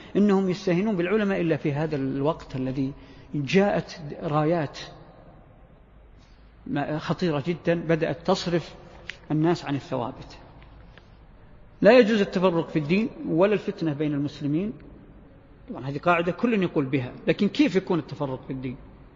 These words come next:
أحيانا يكون التفرق في الدين من إنسان يظن أنه مصلح وهو مفسد وهو لا يشعر،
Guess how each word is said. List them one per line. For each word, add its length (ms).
أحيانا 320
يكون 300
التفرق 440
في 80
الدين 260
من 120
إنسان 360
يظن 400
أنه 220
مصلح 420
وهو 280
مفسد 280
وهو 160
لا 160
يشعر، 320